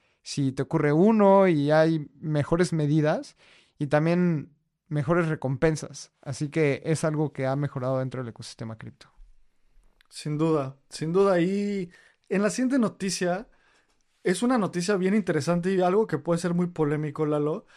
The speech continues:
Speaker 2: y es que Vitalik está discutiendo y aprueba que el tamaño del bloque en Ethereum crezca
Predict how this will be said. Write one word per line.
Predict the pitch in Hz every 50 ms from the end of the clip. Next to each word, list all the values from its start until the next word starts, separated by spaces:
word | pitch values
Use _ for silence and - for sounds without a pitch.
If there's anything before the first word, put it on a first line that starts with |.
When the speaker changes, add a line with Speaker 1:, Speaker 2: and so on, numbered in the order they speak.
| - - _ _
Speaker 2:
y | - 175
es | 180 180
que | - - 233 208
Vitalik | 196 190 160 175 175 - - 208 214 214 202 214 240 - _ - - _ _ _ _ _ _ _
está | 170 156 139 - - - 190 180 180 185 190 190 - - _ _ _ _ _ _ _ _ -
discutiendo | 190 165 180 170 - - 165 165 - - 185 190 190 185 175 180 180 196 220 220
y | 175 151 147 151 151 151 151
aprueba | 160 - 160 143 - _ - 185 208 220 202 196 196 196 226 - _ _ _ _ _ _ _ _
que | _ - 170 170 170 165 165 165 165 160 160 170 - - _ _ _ _ _ _
el | 175 165 156
tamaño | - 180 180 202 220 226 226 220
del | 196 185 156 147
bloque | 151 170 180 180 175 - 175 170 175 196 196 - _ _ -
en | 151 143
Ethereum | 143 139 - - 190 202 202 196 202 208 220 233 - _ _ _ _ _ _ _
crezca | - 151 262 - - - 185 175 175 - - -